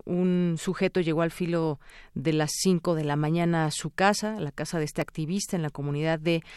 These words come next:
Amilcingo, municipio de Temoac, y accionó su arma de fuego en contra de Flores. Bueno, es, esta es una historia además donde él ya en algún momento había sido amenazado, había, eh, sido amedrentado e incluso golpeado,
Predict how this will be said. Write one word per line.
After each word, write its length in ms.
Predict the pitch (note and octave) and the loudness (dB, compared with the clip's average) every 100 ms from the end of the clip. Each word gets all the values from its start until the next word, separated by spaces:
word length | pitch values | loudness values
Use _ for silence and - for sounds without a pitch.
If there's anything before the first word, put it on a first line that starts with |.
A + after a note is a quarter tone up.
| - - | -16 -2
Amilcingo, 920 | E3+ E3 D#3+ - C4 C4+ A3 G#3+ B3+ | 2 4 2 2 4 6 6 4 2
municipio 560 | F3 D#3+ D3+ F3+ F#3 F3 | 0 0 -2 -4 -2 -2
de 80 | |
Temoac, 600 | D#3 E3 E3 E3+ F3 - - - - - | 0 0 0 2 0 -2 -16 -20 -20 -14
y 320 | - F#3+ F#3+ - | -2 2 2 0
accionó 400 | E3 - E3+ E3+ | -4 -2 -2 -2
su 160 | - | 0
arma 220 | E3 E3 D#3 | 0 2 0
de 80 | |
fuego 280 | C#3+ - E3 | -2 0 0
en 60 | E3 | 0
contra 320 | D#3 C#3+ D#3 | -2 -4 -2
de 80 | C#3+ | -4
Flores. 420 | - C#3 - - - - - - | -4 -4 -4 -8 -14 -14 -14 2
Bueno, 260 | G3 F#3+ | 6 8
es, 300 | E3+ A3+ G3+ - | 6 4 4 0
esta 240 | G#3 - | -4 0
es 100 | A#3+ | 2
una 140 | A#3 G#3+ | 6 4
historia 460 | - G#3+ G#3 F#3+ | 6 8 8 8
además 420 | E3+ E3 E3+ F3+ E3 | 4 2 2 2 0
donde 360 | E3+ D#3+ D#3+ | 0 2 4
él 100 | F#3+ | 4
ya 280 | F#3 F#3 F#3 | 6 6 6
en 100 | F3 | 4
algún 280 | D3+ D3+ E3 | 2 0 0
momento 320 | D#3+ D#3 F3 | 2 0 0
había 160 | D3+ D#3 | -2 -2
sido 240 | - D#3 | -2 -2
amenazado, 800 | D3 C#3+ C#3+ - F#3 F#3+ F3+ F3 - - - - | 0 -2 -2 2 4 6 2 -2 -6 -20 -20 -6
había, 680 | D3 D#3 D#3+ D#3 D3+ C#3 - - - - | -2 2 2 4 2 0 -6 -20 -20 -6
eh, 380 | D#3 D3+ D3 C#3+ | -4 -2 -2 -2
sido 300 | - F3+ E3 | 2 4 4
amedrentado 840 | D#3 D#3 D3+ D3+ F#3+ F#3 F#3+ F#3+ | 4 2 0 2 6 8 8 4
e 40 | F3 | 2
incluso 420 | D3+ E3+ E3 F3 | 0 -2 -2 -2
golpeado, 600 | D3+ D3+ F3+ F3+ F3+ F#3+ | -2 0 4 4 4 2